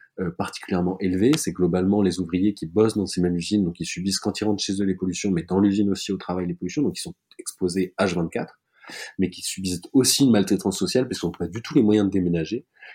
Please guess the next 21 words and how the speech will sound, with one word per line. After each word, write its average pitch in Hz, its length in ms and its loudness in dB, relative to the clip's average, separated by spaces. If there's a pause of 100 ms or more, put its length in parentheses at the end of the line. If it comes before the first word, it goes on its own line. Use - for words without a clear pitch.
qu'ils - 100 -2
n'ont - 60 -4
pas - 80 0
du 87 100 -2
tout 131 120 -2
les 123 80 6
moyens 107 420 6
de, 85 300 -2
de - 80 -12
partir, 85 420 -4 (480)
euh, 85 600 2
ou, 95 160 -2 (320)
ou 87 360 -8
même 87 200 2
pas 104 100 0
forcément 98 460 2
la, 85 200 4
la, 85 200 0
la 78 120 -2
possibilité, 90 880 2
euh, 80 300 2